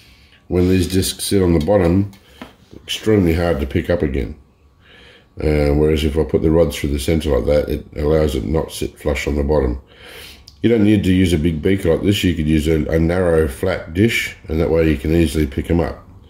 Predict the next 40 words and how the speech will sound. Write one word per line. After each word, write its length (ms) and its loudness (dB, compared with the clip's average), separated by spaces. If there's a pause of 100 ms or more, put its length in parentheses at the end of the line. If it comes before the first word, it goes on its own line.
(760)
But 340 -2
I 120 0
had 180 0
these 220 2
two 220 2
beakers 500 0 (640)
cleaned 380 2
and 340 0
from 200 -2
the 60 2
last 300 0
video, 440 2
and 200 2
they're, 240 0
they're 160 -2
here, 280 2
so 480 0
I'm 240 -2
just 160 -10
gonna 140 -4
use 280 -2
these. 380 -2 (1120)
All 100 0
right, 100 2
so 120 -2
it's 100 0
gonna 180 2
take 220 0
a 20 2
little 160 2
bit. 180 0
I'll 120 4
just 160 -4
pause 300 2
it 60 -2
and 120 -2
come 140 0
back 160 -2
to 100 -10
you. 140 -4